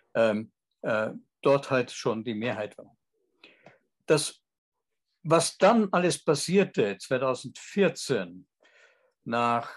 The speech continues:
äh, dem Verjagen des, äh, damaligen Regierungschefs und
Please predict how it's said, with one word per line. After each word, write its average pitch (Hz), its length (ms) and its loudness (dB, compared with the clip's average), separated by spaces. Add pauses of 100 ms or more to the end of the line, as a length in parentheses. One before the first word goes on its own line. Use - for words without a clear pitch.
(140)
äh, 113 320 -4
dem 107 380 -6
Verjagen 143 640 2
des, 117 480 -6
äh, 110 300 -6 (260)
damaligen 120 380 0
Regierungschefs 110 920 -4
und 101 280 -8